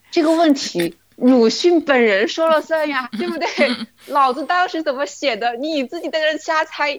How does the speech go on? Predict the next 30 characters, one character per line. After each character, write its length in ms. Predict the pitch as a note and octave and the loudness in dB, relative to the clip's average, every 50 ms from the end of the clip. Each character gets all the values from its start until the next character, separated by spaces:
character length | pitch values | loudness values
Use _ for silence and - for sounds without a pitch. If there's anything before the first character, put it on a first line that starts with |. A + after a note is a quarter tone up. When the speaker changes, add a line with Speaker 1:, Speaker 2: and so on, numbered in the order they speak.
| - | -6
Speaker 1:
有 160 | - - A#3 A#3 | -4 -2 -2 0
个 120 | A#3+ B3 | -2 -4
屁 320 | - - - - D4 C#4+ | -6 -10 -6 -4 -2 0
用， 280 | C4+ C#4+ C4+ B3+ A3 G#3+ | 0 0 -2 -2 -4 -2
你 60 | A#3 | -2
要 140 | B3 C#4+ D#4 | 0 0 0
问 320 | D#4 E4 E4+ E4 D#4+ D4 | 0 0 -2 -2 0 -2
我 180 | B3+ A#3+ G#3+ F#3+ | -2 0 0 0
呀， 180 | F#3+ F3+ E3 - | 0 0 -2 -2
对 140 | A3+ B3+ | -2 -2
不 80 | B3 A#3 | -2 -2
对？ 260 | A#3 C4+ - A3 - | -2 -2 -2 -2 -2
Speaker 2:
嗯， 100 | A3+ G#3+ | -2 -2
嗯。 60 | G3 - - - - - - _ _ _ _ | -6 -12 -18 -20 -20 -20 -20 _ _ _ _
Speaker 1:
所 160 | - - D4+ | -2 0 2
以 320 | E4+ F4 E4+ C4+ A#3 - _ _ _ _ _ _ _ _ _ _ _ | 4 4 4 2 -2 -6 _ _ _ _ _ _ _ _ _ _ _
法 400 | A#3+ - - B3+ A#3 G#3 G3 G3+ | -20 -4 -2 0 2 4 4 4
律 320 | A#3 C4+ F4 F4+ F4+ D#4 | 4 4 2 4 2 2
说， 180 | C#4+ - D4+ D#4+ | 2 0 0 0
你 140 | D#4+ D4 B3 | 2 0 0
说 180 | - E4+ F4 | 0 -2 0
你 100 | E4 D4+ | 0 0
这 60 | C4+ D4+ | 0 0
个 120 | D#4+ D#4 | -2 -4
条 280 | - - - G#3 G#3 B3+ | -6 -2 0 2 4 4
文 240 | D4+ D4 C4+ C4+ | 4 4 2 2
什 140 | C#4 - A3 | 0 -2 -4
么 100 | G3+ G3+ | -4 -4
意 160 | A#3 B3 B3+ | -2 -2 -2
思？ 300 | B3+ - - F#3+ D#3+ D3 | -2 -2 -4 -4 -4 -4